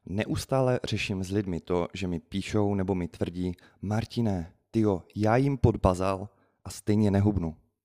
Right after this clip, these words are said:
Jak je to možné?" No, odpověď je zřejmá. Možné to není. <laughs> Fyzikálně to prostě možné není, aby si kliente jedl pod svoje bazální spalování a hubnul. Pojďme si to rozebrat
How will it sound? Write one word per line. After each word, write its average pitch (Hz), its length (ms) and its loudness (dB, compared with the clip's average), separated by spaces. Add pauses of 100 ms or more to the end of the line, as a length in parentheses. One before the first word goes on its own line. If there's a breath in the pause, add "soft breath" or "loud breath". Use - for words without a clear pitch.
(100)
Jak 92 160 -6
je 101 60 -2
to 104 120 -4
možné?" 87 400 -2 (960 soft breath)
No, 95 260 -2 (100)
odpověď 113 420 0
je 123 100 0
zřejmá. 117 340 -4 (320)
Možné 110 300 -2
to 131 120 2
není. 135 320 2 (240)
<laughs> - 260 -4
Fyzikálně 123 560 0
to 120 100 -4
prostě 101 320 -6
možné 95 340 -2
není, 92 360 0 (460 loud breath)
aby 110 180 0
si 135 160 -2
kliente 107 600 0 (240 soft breath)
jedl 107 280 4
pod - 260 0
svoje 104 280 2
bazální 101 440 4
spalování 90 680 -4
a 85 60 -8
hubnul. 85 540 2 (600 loud breath)
Pojďme 127 220 0
si 170 120 -2
to 143 120 4
rozebrat 113 600 2